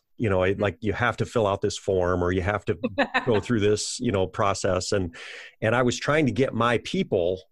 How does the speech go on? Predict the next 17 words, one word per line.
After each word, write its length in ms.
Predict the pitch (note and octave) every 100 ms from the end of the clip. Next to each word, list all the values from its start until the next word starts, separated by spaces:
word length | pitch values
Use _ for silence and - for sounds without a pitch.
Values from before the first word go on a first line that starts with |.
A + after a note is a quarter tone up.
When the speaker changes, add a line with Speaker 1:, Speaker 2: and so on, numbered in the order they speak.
| _ -
Speaker 1:
to 120 | A#2
do 340 | F#2 B2 C3+
that 260 | G#2+ F#2 -
process, 760 | A2 G#2+ - G2 F#2 - - - -
even 240 | C#3 C3+
though 160 | C3 A#2
I 100 | A2+
didn't 280 | A2 G#2+ A#2
really 260 | G2+ G#2 F2+
believe 360 | G2 G2 G2
in 80 | F#2+
the 80 | E2+
process. 680 | - D#2+ - - - - - - - - - _
And 180 | A#2 A#2+
that 160 | C3+ C3
was 140 | G#2
really, 600 | A2 A#2+ G#2+ F#2+ F#2 -